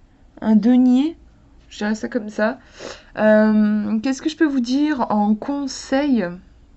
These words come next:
Euh, en fait, si je fais intuitivement, le personnage, il n'est pas en pleine action. C'est plutôt un valet, euh, un valet, euh, si je devais lui donner une personnalité, je dirais que,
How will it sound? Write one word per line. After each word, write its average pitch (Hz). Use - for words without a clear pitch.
Euh, 190
en 202
fait, 320
si -
je -
fais 294
intuitivement, 226
le 214
personnage, 269
il 233
n'est 190
pas 285
en 320
pleine 233
action. 214
C'est -
plutôt 294
un 240
valet, 220
euh, 202
un 190
valet, 214
euh, 202
si -
je 202
devais 214
lui 262
donner 233
une 240
personnalité, 240
je 240
dirais 220
que, 196